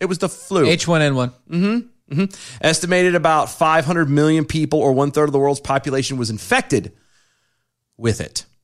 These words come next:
Speaker 1: The number of deaths were estimated to be at least fifty million worldwide.
Speaker 2: Now, before you go to there.
Speaker 1: Six, hold on, just to finish it out.
Speaker 2: Okay.
Speaker 1: Six hundred and seventy-five thousand occurring in the United States. Now, this is a, this is nineteen eighteen.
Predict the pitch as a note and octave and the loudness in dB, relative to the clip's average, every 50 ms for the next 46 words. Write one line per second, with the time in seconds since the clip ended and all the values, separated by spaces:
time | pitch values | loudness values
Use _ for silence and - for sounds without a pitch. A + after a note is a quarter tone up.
0 | _ _ _ _ _ _ _ _ _ _ _ _ _ _ _ _ _ _ _ _ | _ _ _ _ _ _ _ _ _ _ _ _ _ _ _ _ _ _ _ _
1 | _ _ _ _ _ _ _ _ - A2+ A#2 B2+ B2 A#2+ A#2+ A2+ G#2 A#2+ B2+ A#2+ | _ _ _ _ _ _ _ _ -6 -2 -2 0 2 2 2 2 2 2 2 2
2 | A#2+ A#2 - B2 A#2 A#2 A2+ - - A#2 A#2 A2+ A2 A2 - G#2 A2+ A2+ A2 D#2 | 2 0 0 0 2 2 2 0 -2 -2 -2 -2 -2 -2 -2 -2 0 0 0 0
3 | G#2+ B2+ C#3 D3 - - - C#3 - - C3 A#2 A2+ A2+ A2+ A2+ A2+ A2+ A2 G2+ | 0 0 0 0 -2 -2 -2 -2 -2 0 0 0 0 0 0 0 0 0 -2 -2
4 | F#2 G2 G2 F#2 F#2 F2+ F2 - - _ _ _ _ _ _ _ _ _ _ _ | -2 -2 -2 -2 -2 -2 -4 -8 -12 _ _ _ _ _ _ _ _ _ _ _
5 | - B2 B2+ - B2+ A#2+ G#2+ - D#3 D#3 F#3+ F#3 E3+ E3+ E3 - A3+ A3+ A3+ G#3+ | -20 -6 -2 0 2 2 2 0 0 0 0 0 0 0 0 0 0 0 0 -2
6 | F#3 E3+ E3 D3+ C3+ A2+ G2 - - - - - - - G3 A3 A3 - F3+ G3 | -2 0 0 0 -2 -4 -6 -8 -8 -4 -2 0 0 2 2 2 2 2 2 2
7 | A#3+ A3+ G3+ G3 F#3+ - - - C3 B2 - - B2+ - - D#3+ - - F#3 F3+ | 4 4 2 0 -2 -8 -18 -20 -20 -10 -6 -4 -4 -2 -2 -2 -2 0 0 0
8 | E3 - G3 G3 D#3+ A#2 G#2 - B2+ A2+ G#2+ D#2+ - - - - - _ _ _ | 0 2 2 2 2 2 0 -2 -4 -6 -8 -10 -14 -16 -20 -20 -20 _ _ _
9 | _ _ _ _ - - - - - - D3 D3+ - - - E3 E3 E3 E3 D3+ | _ _ _ _ -6 -4 -2 0 0 2 2 0 0 0 0 0 0 0 0 0
10 | C3+ B2 - - D3+ D3 D#3 C#3 - C#3 C3 C3 B2+ - - - - E3 C#3+ C#3 | -2 -2 0 0 0 0 -2 -4 -2 0 0 0 0 -2 -4 -4 0 2 4 4
11 | C#3 C3 A2+ A2+ G#2+ G2+ F2+ - - A2 G2+ G2+ G2 G2 F#2 F#2 F2+ F2 F2 E2+ | 4 4 2 0 -2 -2 -4 -4 -4 -4 -4 -2 -4 -4 -6 -6 -8 -8 -8 -10
12 | E2+ E2 E2+ - - G2+ F2 D#2+ C2+ - - - - - C3 A#2+ - G#2+ A#2+ C#3 | -10 -8 -6 -6 -6 -6 -8 -8 -8 -10 -12 -12 -12 -16 -14 -10 -4 -2 0 2
13 | C3 A#2 G2+ F#2+ F#2 F2 - - - G#2 G2 - A#2 G#2 F#2+ G2+ F#2+ F2+ - - | 2 2 2 0 -4 -6 -10 -12 -10 -6 -6 -4 -4 -2 -2 -4 -4 -6 -6 -4
14 | A2 G#2 F#2+ F#2+ F#2+ G#2 F#2+ F2 - G2 G2 G2+ G2 E2+ F#2+ D#2+ B1 - | -4 -4 -2 -2 -4 -4 -4 -4 -4 -4 -4 -4 -6 -6 -10 -14 -14 -18